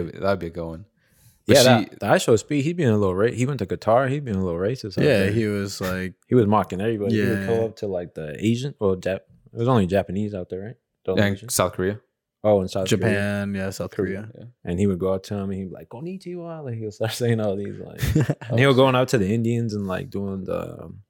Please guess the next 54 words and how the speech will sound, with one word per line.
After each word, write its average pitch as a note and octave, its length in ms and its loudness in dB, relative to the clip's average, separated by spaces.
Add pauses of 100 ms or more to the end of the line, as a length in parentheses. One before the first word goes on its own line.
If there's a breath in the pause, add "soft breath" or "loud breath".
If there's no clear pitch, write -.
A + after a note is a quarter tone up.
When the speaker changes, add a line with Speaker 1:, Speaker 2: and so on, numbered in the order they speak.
(640 loud breath)
Speaker 2:
what A2 180 4
is C3+ 120 2
their C3+ 100 -4
music C#3+ 300 -10
called? D#3+ 240 -12 (1600)
Speaker 1:
Hi-, G2+ 140 2
uh, F2 460 2
Speaker 2:
The A#2 100 2
Hindu B2+ 220 2
music? C#3 380 -6
Speaker 1:
Hindi, F#2+ 260 2
Hindi. F2+ 200 -6
Speaker 2:
I F#2+ 160 2
guess, G#2+ 340 -2
Speaker 1:
Something F2+ 200 -4
Speaker 2:
yeah. F#2+ 100 -10
Speaker 1:
like G2 120 -16
that. - 60 -20 (140)
Speaker 2:
And G2+ 120 2
he G#2+ 100 2
would, G#2+ 140 4
like, F2+ 260 2
start F#2+ 240 0
making, F#2 240 -6
like, F2+ 160 -16
the D2 60 -20
noise F#2 300 -10
and F#2+ 140 -14
shit, G2+ 200 -14
like, E2 200 -16
talking G2 300 -10
to F#2+ 60 -10
them F#2+ 180 -12
like F#2+ 180 -16
that. G2+ 220 -14 (520)
And A2 100 -4
the G2 40 4
Speaker 1:
Oh, F#2 40 4
Speaker 2:
people C3 160 8
would A#2+ 100 8
be - 0 -
Speaker 1:
wow. A2+ 60 6
Speaker 2:
like, G2+ 140 6
"No, A#2 240 4
no A2+ 380 0
English, G#2 340 0
no A2+ 160 -6
English." G2 340 -10
Speaker 1:
<laughs> - 80 0 (200)
Speaker 2:
And A#2 300 2
he - 40 6
would G#2 100 2
just, G#2 220 -2
like F#2+ 320 0